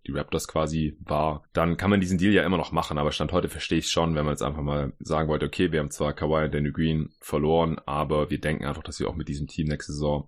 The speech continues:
noch in die Playoffs kommen können. Das Team ist ansonsten weitestgehend zusammengeblieben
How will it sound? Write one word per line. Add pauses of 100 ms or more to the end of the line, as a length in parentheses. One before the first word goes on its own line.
(120)
noch
in
die
Playoffs
kommen
können.
Das
Team
ist
ansonsten
weitestgehend
zusammengeblieben